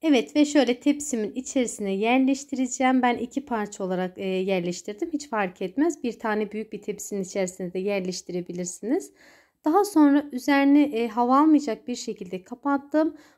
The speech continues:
Buzdolabın buzluk bölümünü aldım. Ve en aşağı bir otuz dakika dinlenmesi gerekiyor. O içerisindeki tereyağın tamamen donması gerekiyor ama yine de kontrol alalım. Hamurların içerisinde de tereyağı olduğu için böyle takır takır da donmasın. Ee, o şekilde şekil vermek çok zor olur.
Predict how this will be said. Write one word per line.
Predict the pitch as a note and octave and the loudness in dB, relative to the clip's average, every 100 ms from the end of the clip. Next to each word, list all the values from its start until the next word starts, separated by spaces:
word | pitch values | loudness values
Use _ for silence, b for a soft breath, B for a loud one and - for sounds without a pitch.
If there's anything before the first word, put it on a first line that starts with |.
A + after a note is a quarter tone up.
| _ | _
Buzdolabın | E4+ F4 C#4+ B3 A#3+ E4+ E4+ | 4 4 4 2 2 2 2
buzluk | B3 A3+ C4+ - | 0 -4 -4 -2
bölümünü | G3+ F#3 F#3+ F#3+ | -4 -2 -2 -2
aldım. | F#3 G3 D4+ F#4+ B B B _ | -2 0 0 0 B B B _
Ve | A#3+ | 4
en | E4 D#4 D#4 | 4 6 6
aşağı | D#4 D4 D4 D4 | 6 4 2 0
bir | D4 - | -2 -8
otuz | C4 E4+ D4+ | -6 -2 -2
dakika | B3+ A#3+ - D#4+ | -4 -6 -6 -6
dinlenmesi | C4 B3 A#3+ A#3 A#3 A#3 B3 | -2 0 0 0 -2 -4 -4
gerekiyor. | A#3 G3 G3 - G3+ | -2 -2 -4 -6 -6
O | G#3 | -6
içerisindeki | G#3+ B3 G#3+ - G#3 G3+ | -6 -6 -6 -6 -6 -8
tereyağın | - A#3 A3 G#3+ G#3+ | -4 0 2 0 -2
tamamen | - A#3 A#3 A#3+ C4 | -4 -2 0 0 0
donması | G#3 G#3 G#3+ G#3 A3+ | -2 -2 -2 -6 -6
gerekiyor | G#3+ G3+ G3+ - D4 | -4 -4 -4 0 2
ama | B3+ F#3+ b b b | 2 2 b b b
yine | C#4+ D#4 | 2 4
de | C#4+ | 4
kontrol | C#4+ C#4 C4+ - C#4 C#4 | 2 2 2 2 2 4
alalım. | C#4+ D4 D4+ - - _ _ _ _ _ _ _ _ _ _ _ _ _ _ _ | 4 4 2 0 -12 _ _ _ _ _ _ _ _ _ _ _ _ _ _ _
Hamurların | A3+ B3 A#3+ B3 B3 | 2 4 6 4 2
içerisinde | - - A#3 A3+ B3 A3+ | -2 -4 -4 -4 -4 -4
de | A#3+ A#3+ | -6 -6
tereyağı | A3+ A3 A#3+ A3+ | -2 0 2 2
olduğu | A#3 B3 F#4+ | 2 0 -2
için | F#4+ A3+ | -2 -2
böyle | A3 A3 A3+ | 0 0 -2
takır | - A3 B3 | -6 -4 -4
takır | A3 G3+ A3+ | -4 -8 -2
da | E4 E4 | -2 0
donmasın. | A3 A3 G3+ G3 - D4+ F#4 | -2 0 -2 -2 0 2 2
Ee, | G#3+ G3+ G3 | -2 -4 -4
o | A3 | -6
şekilde | - A3+ G#3 A#3 | -6 -6 -4 -6
şekil | - A3 B3 G#3+ | -4 -8 -4 0
vermek | G#3 A3 D4 D4 | 2 2 0 0
çok | A3+ - | -6 -6
zor | - G#3+ | -4 -2
olur. | G3+ D#4 | 0 0